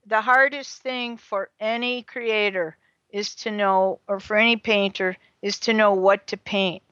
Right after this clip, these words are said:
So to know where to put your focus is a big question for somebody who wants to be creative.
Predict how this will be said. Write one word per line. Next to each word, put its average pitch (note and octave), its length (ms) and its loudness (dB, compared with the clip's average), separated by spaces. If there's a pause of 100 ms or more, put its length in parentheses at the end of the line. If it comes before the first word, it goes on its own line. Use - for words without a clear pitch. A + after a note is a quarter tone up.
(960)
So A3+ 640 2
to C4 120 -4
know C4 220 2
where C4 300 6
to F4 80 -2
put C#4 200 -8
your G#3+ 140 -8
focus B3+ 720 -4 (560)
is A3 220 -8
a - 20 -14
big A3+ 260 -6
question G3 560 0
for G3+ 380 -2
somebody A3 480 -2
who G#3+ 120 -6
wants G3 360 -2
to G3 100 -16
be G3 140 -14
creative. G3+ 760 0